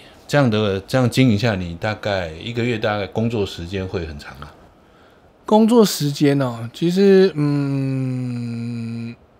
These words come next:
Speaker 2: 工作时间要看那个场次。
Speaker 1: 嗯。
Speaker 2: 就说假如是会场布置的话，就真的是蛮长的。
Speaker 1: 因为像这个的话，就是忙得越，越忙越好。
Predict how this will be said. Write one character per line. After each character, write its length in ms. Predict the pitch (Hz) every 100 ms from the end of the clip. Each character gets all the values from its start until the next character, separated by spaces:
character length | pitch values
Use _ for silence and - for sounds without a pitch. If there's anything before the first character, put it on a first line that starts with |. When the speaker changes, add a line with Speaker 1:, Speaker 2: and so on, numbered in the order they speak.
| _ -
Speaker 2:
工 260 | 185 196
作 240 | - 208 175
时 320 | - 139 143
间 280 | 156 151 170
要 160 | 165
看 480 | 156 - - 160 135
那 60 | 147
个 140 | 139
场 400 | - - - 95 92
次。 320 | - 117 107 - -
Speaker 1:
嗯。 160 | 85 76 73 _
Speaker 2:
就 120 | -
说 120 | 202 202
假 200 | 143 139
如 60 |
是 320 | - 190 175 170
会 260 | - 190
场 180 | 160 123
布 140 | 147
置 220 | 147 160 139
的 120 | 110
话， 220 | 139 127
就 180 | 120 127
真 200 | - 131
的 100 | 117
是 140 | 110
蛮 240 | 117 101 110
长 180 | - 113 123
的。 60 | - 98
Speaker 1:
因 80 |
为 60 | 92
像 200 | - 104
这 80 | 104
个 120 | 95
的 120 | 90
话， 200 | 87 90
就 100 | 90
是 140 | 87 82 - _ _ -
忙 240 | 98 110
得 120 | 104
越， 140 | 101 95 -
越 160 | 131 95
忙 180 | 76
越 180 | 87 98
好。 180 | -